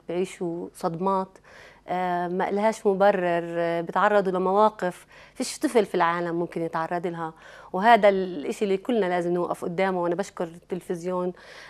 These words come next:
آه، وبشكركم على هاي الحلقة المميزة، لأنه، آه، كتير مهم إنه نن-، إنه ن-، نهز هذا الباب لوقف ال-، اعتقال الأطفال، لأنها جريمة من جرائم الاحتلال بحق أطفالنا. تجربة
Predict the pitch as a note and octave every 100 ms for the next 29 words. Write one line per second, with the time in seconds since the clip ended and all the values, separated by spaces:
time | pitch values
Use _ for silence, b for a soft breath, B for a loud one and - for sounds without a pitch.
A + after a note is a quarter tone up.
0 | - F3+ E3+ E3+ E3+ E3+ F3+ F3+ - -
1 | F3+ F3 F3+ G3 F#3 A#3+ B3 G#3+ F#3+ G#3
2 | B3 A3+ F#3+ F3+ F#3+ G3 F#3 F#3 B B
3 | B _ G#3 F3+ - - C#4+ D4 C4 A#3
4 | A3+ A3 G#3 - G#3 G3 F#3 G#3+ B3+ -
5 | - G3 F#3 F3+ F#3 G#3 - - - -
6 | - - - - F#3+ B3 B3 F#3 G#3 F#3+
7 | F#3 E3+ G#3+ G#3 F#3+ E3+ - - G3+ F3
8 | E3+ F3 A#3 - - F3+ - - - -
9 | F#3 G3 - F#3+ F3 - - F3+ F3 F#3+
10 | F#3+ F#3 G3+ G#3+ F#3 F3 B B B -
11 | F#3 G3 F#3+ F3 D#3 - - F#3 F3 E3
12 | F#3 - F3 - G#3+ A3 A#3 A#3+ B3 B
13 | B B - C4 A#3 G#3+